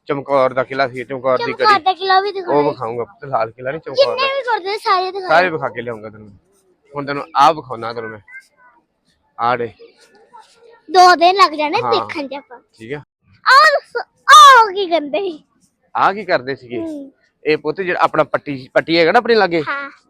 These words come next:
Speaker 1: ਆਪਾਂ ਪੱਟੀ
Speaker 2: ਉਹ
Speaker 1: ਦੇ
Speaker 2: ਸਰਸੰਗ
Speaker 1: ਲਾਗੇ?
Speaker 2: ਲਾਗੇ ਆ।
Speaker 1: ਨਹੀਂ, ਪੱਟੀ ਆਪਣੇ ਲਾਗੇ ਹੀ ਆ, ਆਪਣੇ ਹਰੀਕੇ ਦੇ ਲਾਗੇ ਹੀ ਆ, ਸਾਰਾ ਅੱਠ ਦਸ
Speaker 2: ਹਾਂ।
Speaker 1: ਕਿਲੋਮੀਟਰ ਆ। ਉੱਥੇ ਨਾ ਪੱਟੀ ਦੇ ਵਿੱਚ ਨਾ ਮੀਰ ਮਨੂ ਨਾਂ ਦਾ ਸੀਗਾ ਦੂਜਾ, ਇਹ ਰਾਜਾ,
Speaker 2: ਰਾਜਾ।
Speaker 1: ਬੜਾ ਜ਼ੁਲਮ ਕਰਦਾ ਸੀਗਾ। ਉਹਨੇ ਕੀ ਕੀਤਾ ਕਿ ਜਿਹੜੀਆਂ ਆਪਣੀਆਂ ਸਿੱਖ ਬੀਬੀਆਂ ਸੀ ਨਾ,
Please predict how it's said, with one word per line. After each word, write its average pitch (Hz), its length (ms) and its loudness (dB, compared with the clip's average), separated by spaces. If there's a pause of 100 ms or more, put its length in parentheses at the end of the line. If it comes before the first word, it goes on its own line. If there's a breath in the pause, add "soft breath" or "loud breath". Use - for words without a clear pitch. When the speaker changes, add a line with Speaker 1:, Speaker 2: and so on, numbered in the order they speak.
(340)
Speaker 1:
ਆਪਾਂ 131 240 2
ਪੱਟੀ - 300 -4
Speaker 2:
ਉਹ - 60 2
Speaker 1:
ਦੇ 453 60 0
Speaker 2:
ਸਰਸੰਗ 440 200 6
Speaker 1:
ਲਾਗੇ? 453 120 -2
Speaker 2:
ਲਾਗੇ 359 380 -2
ਆ। 277 60 -12 (120)
Speaker 1:
ਨਹੀਂ, 208 120 4
ਪੱਟੀ 190 240 0
ਆਪਣੇ 180 260 2
ਲਾਗੇ 170 260 2
ਹੀ 190 100 -2
ਆ, 175 60 4
ਆਪਣੇ 147 220 -2
ਹਰੀਕੇ 139 320 -6
ਦੇ 127 80 -12
ਲਾਗੇ 123 280 -4
ਹੀ 151 80 -2
ਆ, 131 100 -4
ਸਾਰਾ 135 260 4
ਅੱਠ 330 80 2
ਦਸ 311 60 -6
Speaker 2:
ਹਾਂ। 302 240 0
Speaker 1:
ਕਿਲੋਮੀਟਰ 127 340 -10
ਆ। 113 80 -8 (420)
ਉੱਥੇ 143 260 -4
ਨਾ 190 100 -4
ਪੱਟੀ 147 320 -6
ਦੇ 139 100 -4
ਵਿੱਚ 147 160 -4
ਨਾ 190 80 -4
ਮੀਰ 139 320 -4
ਮਨੂ 135 260 -4
ਨਾਂ 131 220 2
ਦਾ 120 160 0
ਸੀਗਾ 127 220 -2
ਦੂਜਾ, 113 680 2 (500)
ਇਹ 113 460 -2 (100)
ਰਾਜਾ, 117 340 4
Speaker 2:
ਰਾਜਾ। 320 360 -2
Speaker 1:
ਬੜਾ 135 200 6 (240)
ਜ਼ੁਲਮ 131 260 -4
ਕਰਦਾ 117 360 -6
ਸੀਗਾ। 110 260 -16 (420)
ਉਹਨੇ 143 180 -4
ਕੀ 135 140 -10
ਕੀਤਾ 139 420 -4 (260)
ਕਿ 135 80 -12
ਜਿਹੜੀਆਂ 135 260 -4
ਆਪਣੀਆਂ 127 280 -6
ਸਿੱਖ 123 320 -12
ਬੀਬੀਆਂ 120 420 -8
ਸੀ 143 140 -12
ਨਾ, 190 160 -6